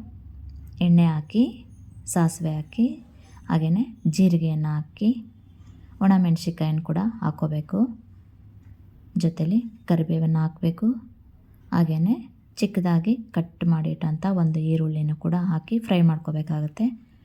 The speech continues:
ಫ್ರೈ ಆದ ನಂತರ ಅದಕ್ಕೆ ಒಂದು ಸ್ವಲ್ಪ ರುಚಿಗೆ, ಆ, ಉಪ್ಪನ್ನು ಹಾಕ್ಬಿಟ್ಟು,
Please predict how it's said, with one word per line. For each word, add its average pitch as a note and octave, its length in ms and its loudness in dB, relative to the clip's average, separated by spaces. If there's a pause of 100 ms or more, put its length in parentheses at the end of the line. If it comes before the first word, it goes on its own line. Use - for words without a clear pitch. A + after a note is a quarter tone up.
(520)
ಫ್ರೈ A#3 240 2
ಆದ G#3+ 200 4
ನಂತರ G3 360 2
ಅದಕ್ಕೆ F#3 340 0
ಒಂದು F3 180 2
ಸ್ವಲ್ಪ E3+ 300 -2 (560)
ರುಚಿಗೆ, F#3+ 360 -2 (880)
ಆ, F3+ 120 2
ಉಪ್ಪನ್ನು E3+ 420 4
ಹಾಕ್ಬಿಟ್ಟು, D#3+ 460 -2